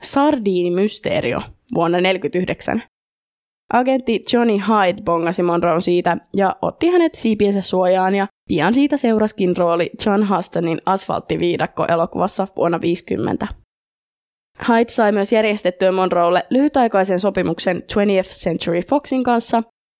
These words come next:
mikä lopulta johti seitsemänvuotiseen sopimukseen vuonna viisikymmentäyksi. Hyde kuitenkin kuoli hieman tämän jälkeen, mikä oli Marilynille kova paikka. Hyde ja Monroe oli nimittäin aloittaneet hieman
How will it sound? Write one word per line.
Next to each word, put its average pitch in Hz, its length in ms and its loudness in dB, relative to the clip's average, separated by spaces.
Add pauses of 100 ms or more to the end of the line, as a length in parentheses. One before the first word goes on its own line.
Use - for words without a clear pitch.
mikä 294 220 2
lopulta 302 300 2
johti 220 440 2
seitsemänvuotiseen 170 960 0
sopimukseen 185 680 -2
vuonna 190 300 0
viisikymmentäyksi. - 840 -4 (960)
Hyde 247 260 2
kuitenkin 196 520 0
kuoli 180 400 2
hieman 160 320 0
tämän 147 260 -4
jälkeen, 208 500 0 (280)
mikä 220 200 0
oli 269 140 2
Marilynille 175 800 0
kova - 220 -4
paikka. - 420 -6 (1000)
Hyde 226 200 2
ja 208 60 2
Monroe 185 360 2
oli 180 280 2
nimittäin 180 540 0
aloittaneet 180 520 0
hieman 190 320 0